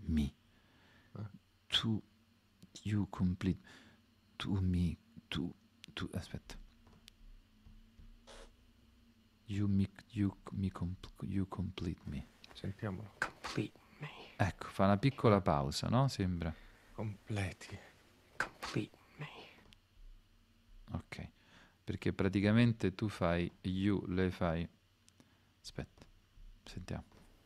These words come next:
Speaker 3: You
Speaker 1: You, tu?
Speaker 3: complete.
Speaker 1: Ecco, qua siamo fottuti perché praticamente che ti dice?
Speaker 2: Eh,
Speaker 1: Dice
Speaker 2: no.
Speaker 1: you e poi non dice un'altra volta you.
Speaker 2: Eh, no.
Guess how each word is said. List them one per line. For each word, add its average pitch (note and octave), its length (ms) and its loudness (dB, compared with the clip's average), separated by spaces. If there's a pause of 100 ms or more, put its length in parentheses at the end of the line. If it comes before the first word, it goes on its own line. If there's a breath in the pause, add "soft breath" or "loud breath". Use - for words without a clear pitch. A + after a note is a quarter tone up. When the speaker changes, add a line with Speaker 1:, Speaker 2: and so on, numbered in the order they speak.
(1000)
Speaker 3:
You C3 260 6 (180)
Speaker 1:
You, A2 340 2 (120)
tu? C#3 220 2 (2000 soft breath)
Speaker 3:
complete. - 600 -6 (260)
Speaker 1:
Ecco, F#2+ 460 2
qua B2 140 6
siamo G#2+ 240 6
fottuti F#2+ 380 2
perché F2 320 0
praticamente G2 640 8
che F#2 120 4
ti G2+ 120 2
dice? F2 260 2
Speaker 2:
Eh, D#2+ 40 2
Speaker 1:
Dice F#2 260 4
Speaker 2:
no. - 80 6
Speaker 1:
you E3 280 10
e G2+ 100 4
poi A#2+ 180 6
non A2+ 100 10
dice G#2 200 6
un'altra F2+ 300 4
volta F2+ 280 4
you. F2 220 4
Speaker 2:
Eh, F#2+ 120 4
no. F2+ 360 -2